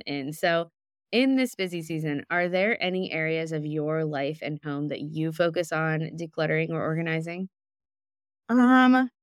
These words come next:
Speaker 2: so this question, um, I think for me, this has shifted over the years,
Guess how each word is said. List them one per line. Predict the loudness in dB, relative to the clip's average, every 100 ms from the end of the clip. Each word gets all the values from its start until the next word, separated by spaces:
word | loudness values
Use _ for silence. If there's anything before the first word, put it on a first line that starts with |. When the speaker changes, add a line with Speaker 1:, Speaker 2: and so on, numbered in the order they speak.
| _
Speaker 2:
so | 2 8 8 8 4
this | 0 0
question, | 2 4 4 2 -2 0 -2 -4 _
um, | -2 0 0 -2 -6 _ _ _ _ _ _
I | 2
think | 2 0
for | 2 2
me, | 4 2
this | 0 2
has | 2 2
shifted | -2 -4 -6 -4
over | -6 -6
the | -10
years, | -10 -12 -12 -16